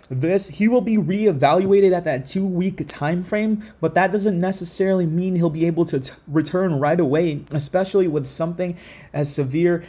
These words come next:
as a disc injury in your lower back. We remember what happened with Steve Kerr, right? When he got surgery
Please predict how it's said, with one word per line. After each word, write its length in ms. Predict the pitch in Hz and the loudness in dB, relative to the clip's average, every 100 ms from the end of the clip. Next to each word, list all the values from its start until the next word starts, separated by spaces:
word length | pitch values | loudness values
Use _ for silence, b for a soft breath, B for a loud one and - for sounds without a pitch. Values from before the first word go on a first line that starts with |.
| - | -2
as 200 | 147 135 | 0 2
a 140 | 131 | 0
disc 560 | 120 113 165 196 196 - | 0 -2 0 0 -2 -8
injury 640 | 139 165 190 160 135 135 147 B B | -4 0 0 0 0 0 -4 B B
in 180 | 160 190 | -2 2
your 180 | 196 175 | 4 4
lower 320 | 160 185 196 | 4 6 6
back. 460 | 175 220 170 - - b | 4 0 -2 -8 -20 b
We 120 | 185 226 | 0 2
remember 300 | 226 240 233 | 2 4 4
what 180 | 233 208 | 4 0
happened 480 | 240 247 214 190 | -2 -2 -2 0
with 180 | 170 160 | 0 0
Steve 440 | - - 185 170 - | -4 -6 -6 -6 -4
Kerr, 360 | 160 131 107 b b - | 0 0 -2 b b 0
right? 280 | 151 175 - | 2 2 0
When 160 | 180 | -2
he 220 | 156 196 214 | 0 -2 0
got 300 | 220 147 - | 0 0 -4
surgery 680 | - 139 135 139 147 143 | -2 0 0 -2 -2 -2